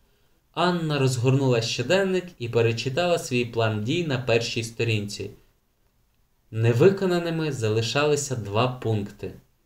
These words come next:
Четверте. Обстригти Еллен її кінського хвоста. П'яте. З'ясувати, що означає ім'я Павлова.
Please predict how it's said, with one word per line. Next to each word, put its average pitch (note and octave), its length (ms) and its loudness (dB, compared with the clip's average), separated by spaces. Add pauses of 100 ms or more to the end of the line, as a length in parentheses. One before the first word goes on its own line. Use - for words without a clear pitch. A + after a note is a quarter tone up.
(160)
Четверте. A#2 880 -2 (100)
Обстригти A#2 760 -2
Еллен F3 420 0
її A2+ 380 -4
кінського B2 560 0
хвоста. G#2+ 640 -4 (540)
П'яте. D#3+ 680 0 (380)
З'ясувати, A2+ 960 -2
що - 360 0
означає C3 720 0
ім'я A2+ 380 -2
Павлова. G2 760 -2